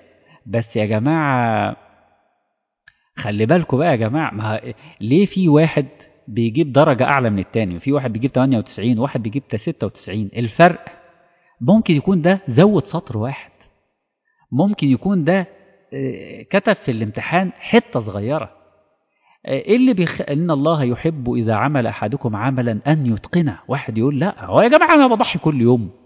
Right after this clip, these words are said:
ده مرة في السنة، وأحياناً ممكن يمر عليا سنتين تلاتة مش معايا فلوس، فعما أجي أضحي أستمتع بقى، دعوني أمتع، أمتع نفسي وأستمتع، خلوني بقى أستمتع يا جماعة".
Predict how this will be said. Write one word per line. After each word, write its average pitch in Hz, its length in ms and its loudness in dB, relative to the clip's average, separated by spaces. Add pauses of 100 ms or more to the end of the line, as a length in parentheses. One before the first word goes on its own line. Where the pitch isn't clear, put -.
(220)
ده 156 140 4
مرة 349 280 6
في - 100 -6
السنة، 175 360 -2 (440)
وأحياناً 214 440 4
ممكن 254 280 4
يمر 220 260 2
عليا 202 260 2
سنتين 165 360 0
تلاتة 165 240 2
مش 131 120 -4
معايا 123 180 -2
فلوس، - 560 -8 (360)
فعما 185 320 6
أجي 262 80 6
أضحي 247 460 2 (180)
أستمتع 240 420 2
بقى، 208 320 2 (320)
دعوني 214 600 8
أمتع، 147 680 -2 (160)
أمتع 139 520 2
نفسي - 380 -2 (380)
وأستمتع، 143 840 0 (1200)
خلوني 226 420 6
بقى 240 240 -2
أستمتع 170 500 -6
يا 92 40 -8
جماعة". 113 400 -6